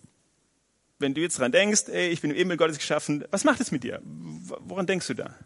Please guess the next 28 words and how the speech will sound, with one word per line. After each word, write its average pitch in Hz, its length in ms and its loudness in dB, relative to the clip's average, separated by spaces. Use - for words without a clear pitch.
Dann 135 100 0
hat 202 100 6
sie - 80 2
mir 196 80 4
eine 175 160 2
tolle 262 200 8
Antwort 214 200 4
gegeben, 135 340 -2
weil 120 100 0
ich 120 60 -2
nicht 135 140 2
einverstanden 143 340 2
war, 127 80 2
damit 131 180 -2
habe 117 100 -10
ich 107 40 -12
jemand 117 160 -2
anderes 135 180 -2
gefragt. - 400 -8
Na, 110 100 0
Spaß, - 600 -8
natürlich 117 380 -8
habe - 80 -10
ich - 80 -16
auf - 60 -20
meine 101 140 -8
Frau 90 180 -6
gehört. 95 300 -8